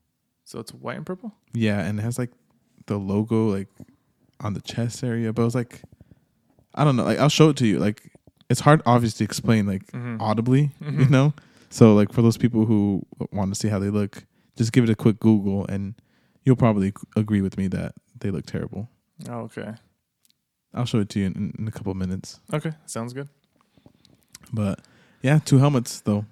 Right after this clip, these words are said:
Speaker 2: That's awesome.
Speaker 1: Two helmets, yeah. I'm very
Speaker 2: Finally,
Speaker 1: excited for
Speaker 2: some,
Speaker 1: that.
Speaker 2: some cool color combos.
Speaker 1: Yeah. Should be dope.
Speaker 2: Yeah, should be dope. Hopefully it's, it's used to the max potential, you know?
Speaker 1: Yeah, that's what I'm really hoping for.
Speaker 2: Um,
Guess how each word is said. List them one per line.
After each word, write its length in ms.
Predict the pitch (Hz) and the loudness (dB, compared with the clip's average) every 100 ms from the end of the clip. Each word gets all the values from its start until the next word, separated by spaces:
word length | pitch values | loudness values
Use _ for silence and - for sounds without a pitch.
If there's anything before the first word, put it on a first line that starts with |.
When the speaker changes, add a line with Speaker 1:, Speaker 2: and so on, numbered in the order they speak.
| _ | _
Speaker 2:
That's 160 | 107 | -6
awesome. 400 | - 104 107 101 | -2 -4 -4 -8
Speaker 1:
Two 140 | 107 117 | -10 -14
helmets, 300 | 117 110 107 | -12 -12 -10
yeah. 100 | 107 | -10
I'm 120 | 107 | -6
very 140 | 117 | -4
Speaker 2:
Finally, 320 | 117 104 113 110 | -2 -2 -2 -2
Speaker 1:
excited 80 | |
for 60 | 107 | -4
Speaker 2:
some, 220 | 107 104 | -6 -6
Speaker 1:
that. 120 | 101 | -8
Speaker 2:
some 140 | - 104 | -10 -6
cool 180 | - 117 | -2 -2
color 300 | - 113 113 | 0 -2 0
combos. 580 | 104 104 104 104 - - | -4 -4 -4 -6 -10 -16
Speaker 1:
Yeah. 340 | 113 110 107 107 _ _ _ _ _ _ | -16 -12 -12 -14 _ _ _ _ _ _
Should 160 | 120 | -16
be 80 | 113 | -10
dope. 280 | 110 107 104 - | -6 -6 -8 -10
Speaker 2:
Yeah, 240 | 101 98 | -6 -4
should 180 | 104 117 | -4 -2
be 80 | 113 | -2
dope. 240 | 104 104 - - _ - _ _ | -2 -4 -6 -20 _ -20 _ _
Hopefully 420 | - 117 104 113 | -12 -6 2 4
it's, 240 | 101 - - | 4 -2 -6
it's 300 | 107 - - | -6 -6 0
used 220 | 120 127 | 0 0
to 40 | 123 | -2
the 140 | 98 | -6
max 340 | 92 107 107 - | -6 -8 -8 -10
potential, 500 | 98 117 107 - 101 | -8 -6 -8 -10 -10
you 120 | 104 | -8
know? 200 | 104 117 | -6 -6
Speaker 1:
Yeah, 380 | 110 110 107 107 | -8 -12 -12 -14
that's 140 | - 110 | -18 -14
what 100 | 107 | -12
I'm 80 | 117 | -10
really 160 | 120 | -8
hoping 240 | 127 113 107 | -8 -12 -14
for. 220 | 107 101 - - _ - _ - | -16 -16 -18 -20 _ -20 _ -6
Speaker 2:
Um, 560 | 104 101 101 101 104 | -4 -2 -4 -8 -12